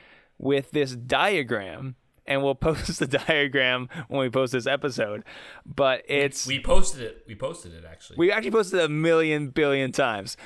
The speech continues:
Speaker 1: So it's this
Speaker 2: But no, our Twitter account posted it yesterday.
Speaker 1: Oh, did it? Okay, excellent,
Speaker 2: Yes.
Speaker 1: excellent. Okay. So check our
Speaker 2: Sorry.
Speaker 1: Twitter account to see this diagram. It's basically trying to exp-, what is it trying to explain, actually? I barely paid
Speaker 2: Uh,
Speaker 1: attention.
Speaker 2: how marriage is,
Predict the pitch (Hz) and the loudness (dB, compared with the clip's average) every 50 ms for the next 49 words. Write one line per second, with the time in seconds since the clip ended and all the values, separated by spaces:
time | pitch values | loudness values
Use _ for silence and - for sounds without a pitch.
0 | - - - 185 190 175 214 202 - 156 160 156 147 151 170 170 - 202 202 208 | -14 -4 -2 0 0 2 0 -2 0 0 0 0 2 0 0 8 10 12 12 12
1 | 180 - 151 135 120 - 120 110 107 - 110 95 95 - 87 85 82 - - - | 10 4 0 -4 -6 -4 -4 -4 -4 -4 -10 -14 -16 -16 -16 -18 -18 -18 -20 -20
2 | - - - 175 202 190 170 220 247 269 277 262 - - 160 175 160 151 147 151 | -12 -4 -2 0 0 0 0 0 0 0 -2 -2 -2 -2 0 0 0 0 -2 -4
3 | 139 - - 131 117 123 127 - - 110 95 - - _ - 147 131 110 113 - | -4 -2 -4 -2 -2 -2 -4 -4 -6 -8 -10 -10 -16 _ -6 -4 -4 -4 -6 -12
4 | _ _ _ _ _ _ _ _ _ _ _ _ _ - _ - - 139 185 202 | _ _ _ _ _ _ _ _ _ _ _ _ _ -20 _ -10 -4 -2 -2 0
5 | 214 202 160 175 175 165 - 156 147 127 - - 143 131 120 - 131 113 117 117 | 0 0 0 0 0 0 0 -2 -4 -2 -4 -4 -2 -4 -2 -2 0 0 0 0
6 | 117 113 113 117 - - - - - 160 143 - - 220 240 226 - 202 156 - | -2 -4 -4 -6 -8 -16 -12 -6 -6 -6 -6 -2 -2 -2 -2 0 -2 -2 0 0
7 | 165 160 160 156 143 147 151 131 - - - - - 185 214 392 453 453 381 - | 0 0 0 -2 -2 -2 -2 -2 -2 -6 -6 -4 -2 -2 0 0 -2 -4 -2 -2
8 | 440 453 453 415 440 440 - - - 453 453 453 440 453 466 415 - - 403 427 | -2 -2 0 0 0 -2 -2 -2 -4 -2 -2 0 0 -2 -2 -2 -4 -2 0 2
9 | 427 403 440 - - - - 170 160 - 185 170 156 143 131 120 131 113 107 107 | 2 2 0 -2 -4 -2 -2 -2 0 0 0 0 0 0 0 0 0 0 0 0
10 | 104 107 110 - 110 - 214 - - - - 139 143 131 120 117 113 110 110 117 | -2 -4 -6 -6 -8 -8 -10 -12 -16 -14 -8 -4 -2 -2 -2 -2 0 0 0 0
11 | 131 143 147 139 127 131 123 - - - 101 104 107 101 101 101 101 101 101 101 | 0 0 -2 -2 -4 -6 -8 -12 -14 -12 -10 -8 -6 -6 -6 -6 -6 -6 -6 -6
12 | 101 101 101 | -6 -8 -10